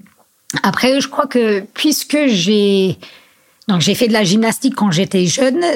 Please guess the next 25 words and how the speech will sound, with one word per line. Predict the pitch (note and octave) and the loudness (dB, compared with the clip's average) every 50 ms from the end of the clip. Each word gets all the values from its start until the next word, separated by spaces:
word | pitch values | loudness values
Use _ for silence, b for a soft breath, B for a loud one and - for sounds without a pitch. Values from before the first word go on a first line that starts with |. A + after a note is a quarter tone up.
| A3 | -2
c'était, | - - - - G3 - - - G#3 G3+ G3+ G3+ G3+ G3 - - _ _ _ _ _ _ _ _ _ _ _ - | -4 -6 -4 -4 -4 -4 0 0 0 2 2 2 0 0 -4 -8 _ _ _ _ _ _ _ _ _ _ _ -10
enfin, | G#3 - - F#3+ F3 E3+ E3 F3 F3 F3 E3+ E3+ E3+ F3 F3 | -8 -4 -2 0 0 2 2 2 2 0 0 0 0 -2 -4
tous | - - A#3+ A#3+ A#3 | -2 -2 0 2 2
les, | A3+ G#3 G#3 G3+ E3+ B2+ - - - - | 2 2 2 2 2 0 -2 -2 -2 0
<laughs> | D4+ C#4+ D4 C#4+ | 0 0 0 0
les | C#4+ A#3 A3 A3 G#3+ | 0 0 0 0 -2
femmes | - - A#3 A3+ A3+ A#3 | -2 -2 0 0 0 0
de | A3 A#3 - - | 0 0 0 0
la | C4 B3 | 0 0
gymnastique, | G3 G#3+ A#3+ A#3 A#3 A3+ A3+ - - - A#3 A3 - - | 2 2 2 2 0 0 -2 -4 -4 -4 -4 -4 -2 -2
euh, | G3+ F#3 F#3 G3 G3 B B B B B B B - | -2 0 -2 -2 -4 B B B B B B B -4
euh, | A#3+ F#3 E3+ F3 F3 F3 F3+ F3+ F#3 F3+ | -2 0 0 2 2 0 0 0 -2 -2
pendant | - G3+ F3+ F#3+ F3+ E3+ | -2 -2 0 0 -2 -2
toute | - - G3 F3 | -4 -4 -2 -2
mon, | G3 F#3+ F#3+ G3+ G3 G3 G3 G#3 G3+ - G3 D#3+ | 0 0 0 0 2 2 0 0 -2 -2 -4 -2
mon | F#3 G3+ G3 G3 F#3+ F#3+ | 0 0 0 2 2 2
en-, | G3 G3+ G#3 G#3 - | 2 0 0 0 0
enfance, | A3+ A3 G#3+ - - C4 A#3 A3 - - - - | 0 0 0 0 0 0 0 0 -2 -4 -4 -2
euh, | F#3+ E3 D#3+ D#3+ E3+ D#3+ - | 0 0 0 0 -2 -2 -6
qui, | - - G3 F#3 F3+ F3 F3 E3 - | -6 -4 -2 0 0 0 -2 -2 -6
qui | - - G3 F3+ | -6 -4 -2 0
m'inspiraient | F3 E3 E3+ - - - G#3 F#3 F#3+ F#3+ F#3+ | 0 0 -2 -4 -6 -4 -2 0 0 0 2
tant. | - A#3+ A#3 A3 B B B B B B B - | 2 2 0 0 B B B B B B B -10
Euh, | G3+ F3+ F3 F3 F3 E3+ E3+ E3 E3+ F#3 F3+ F3 E3+ F3 - - - | -8 -6 -4 -4 -4 -4 -2 -2 -2 -2 -2 -2 -2 -4 -6 -10 -8
et, | A#3 G3 F3 F#3 E3+ D#3+ D3+ E3 E3 | -6 -4 -2 -2 -2 -4 -4 -6 -8